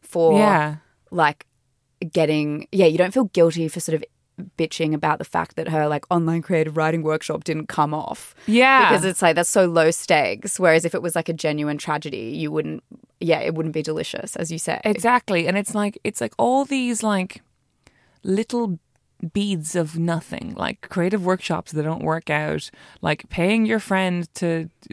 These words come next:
Speaker 2: write your Instagram <laughs> captions, that these tiny little beads that you just put on the string, and none of them by themselves are anything, but then you're like, "Ooh, what a lovely necklace."
Speaker 1: Yeah.
Speaker 2: <laughs>
Speaker 1: I don't, I don't agree though that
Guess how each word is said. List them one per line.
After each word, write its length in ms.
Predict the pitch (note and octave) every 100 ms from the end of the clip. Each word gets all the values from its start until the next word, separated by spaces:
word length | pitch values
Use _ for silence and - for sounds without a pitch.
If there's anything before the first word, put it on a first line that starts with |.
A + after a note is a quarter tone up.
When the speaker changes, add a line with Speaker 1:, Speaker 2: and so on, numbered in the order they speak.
| F#3+
Speaker 2:
write 360 | F3+ E3 E3+ F#3+
your 160 | F3+
Instagram 480 | F#3 F#3+ - F3+ G3
<laughs> 100 | - F#3
captions, 400 | F3 - E3 - - -
that 120 | - -
these 260 | F#3+ G3 F#3
tiny 320 | - C4 D#4+
little 220 | C#4+ C4+
beads 420 | G#3 G#3 F#3+ F3
that 120 | E3 E3+
you 100 | E3
just 260 | F#3 -
put 100 | A#3
on 180 | G#3+ G#3+
the 80 | G3+
string, 360 | - F#3+ F3
and 100 | E3
none 220 | F3 A3+ C#4
of 120 | B3+
them 120 | C4
by 140 | A#3
themselves 520 | A#3 G#3+ G3+ G#3 G3 F#3+
are 140 | F#3+
anything, 360 | E3+ E3+ E3 D#3+
but 140 | E3
then 100 | G3+
you're 80 | G3+
like, 140 | F3 D4+
"Ooh, 120 | F#4+
what 140 | C#4+
a 60 | E4+
lovely 400 | A3+ G#3 G#3 A#3+
necklace." 580 | A#3 - - A3 - A3+
Speaker 1:
Yeah. 480 | B3 B3 F#3 F3 F3+
Speaker 2:
<laughs> 60 | -
Speaker 1:
I 80 | F#4+ F#4+ F4 B4+
don't, 180 | C#5 -
I 100 | D4+
don't 280 | - F#4 D5
agree 260 | - A3+ A#3+
though 280 | A#3 G#3+ G3+
that 340 | F#3 E3+ -